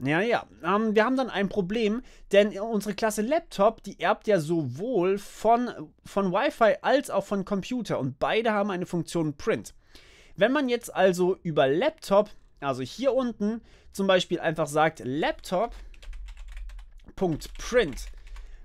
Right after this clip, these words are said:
welche Funktion von Laptop.print oder welche Funktion von Print soll er dann aufrufen? Hm, das weiß niemand so genau. Es könnte ja die gemeint sein von unserem Computer,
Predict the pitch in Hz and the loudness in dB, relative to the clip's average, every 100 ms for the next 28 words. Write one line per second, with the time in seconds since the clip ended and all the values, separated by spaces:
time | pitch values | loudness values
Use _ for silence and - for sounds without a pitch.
0 | - 151 247 277 330 - 277 254 - 214 | 0 6 6 6 -2 -4 -6 -4 0 2
1 | 233 - 175 160 196 - - 196 - 180 | 2 -2 0 2 2 2 0 0 0 -2
2 | 160 - - 202 175 156 151 226 240 220 | -2 -4 -2 -2 0 0 0 0 -4 -4
3 | 202 - 190 - 147 - 190 196 151 147 | -4 -2 -4 -2 -4 -2 -2 0 2 2
4 | 131 123 147 254 - 143 113 107 - 170 | 2 0 -2 -4 -2 -4 -4 -10 -8 -6
5 | 233 226 214 254 254 269 226 151 135 117 | -4 -4 0 2 2 0 0 0 0 -2
6 | - - - - 156 - 262 247 208 165 | -6 -18 -12 -6 -2 4 4 4 2 0
7 | 196 208 202 202 196 202 185 170 - - | -2 0 2 0 2 2 2 -2 -14 -16
8 | - 190 160 165 160 - 143 135 123 - | 2 2 2 -2 -4 -2 -2 -2 -6 -6
9 | 156 127 127 - 254 | -6 -4 -6 -2 -2